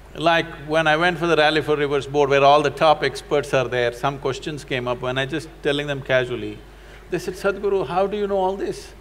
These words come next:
I said, "What, what was aimless wandering?" Where I paid absolute attention to everything, from a worm to an insect to anything and everything I paid as-, attention. Now it's become formidable knowledge. I never intended to learn anything. I just paid attention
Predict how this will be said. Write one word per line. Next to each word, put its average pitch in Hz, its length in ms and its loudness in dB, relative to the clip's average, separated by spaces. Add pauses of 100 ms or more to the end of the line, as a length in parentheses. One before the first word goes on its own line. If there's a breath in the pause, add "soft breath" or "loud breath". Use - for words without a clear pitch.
(440 loud breath)
I - 140 -2
said, 208 360 -4
"What, 185 240 4 (440)
what 190 220 4
was 202 240 6
aimless 180 460 2
wandering?" 143 640 -2 (800)
Where 214 200 6
I 196 100 8
paid 208 220 6
absolute 208 420 4
attention 214 480 0
to 175 80 4
everything, 120 480 2
from 147 220 -2
a 143 40 4
worm 185 420 4
to 151 100 0
an 139 120 -2
insect 180 440 -2
to 151 100 -4
anything 190 400 -2
and 170 100 0
everything 175 360 0
I 156 80 4
paid 151 240 -2
as-, 135 260 -2
attention. 131 540 -10 (400 loud breath)
Now 208 320 4
it's 196 180 4
become 180 340 0
formidable 175 560 0
knowledge. 170 440 0
I 135 140 4
never 180 260 2
intended 180 580 2
to 160 60 -2
learn 160 320 2
anything. 127 360 -2
I 113 120 0
just 180 260 0
paid 165 180 0
attention 131 600 -4